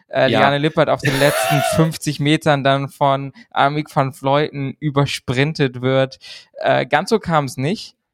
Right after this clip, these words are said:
Speaker 1: Annemiek van Vleuten hat zwar trotzdem gewonnen, aber Liane Lippert hat's nicht ganz so weit den Anstieg hochgeschafft, äh, zu, also vorn-, um, vorne, äh, den Anstieg hochgeschafft. Ja, Tim.
Speaker 2: Ähm,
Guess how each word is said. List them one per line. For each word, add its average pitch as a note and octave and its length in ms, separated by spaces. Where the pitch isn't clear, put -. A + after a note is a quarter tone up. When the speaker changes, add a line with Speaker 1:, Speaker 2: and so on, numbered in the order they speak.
Speaker 1:
Annemiek D#3+ 320
van D3+ 160
Vleuten D#3 320
hat C#3+ 160
zwar C#3+ 140
trotzdem C#3+ 420
gewonnen, B2 420
aber B2+ 300
Liane B2+ 340
Lippert B2+ 380
hat's C3 220
nicht B2 180
ganz B2 240
so B2 120
weit B2 420
den C3 120
Anstieg C3 560
hochgeschafft, - 920
äh, B2+ 280
zu, - 200
also B2+ 160
vorn-, C3 320
um, - 240
vorne, C3 520
äh, - 260
den B2+ 140
Anstieg B2+ 320
hochgeschafft. - 600
Ja, B2 180
Tim. B2 320
Speaker 2:
Ähm, G#2+ 420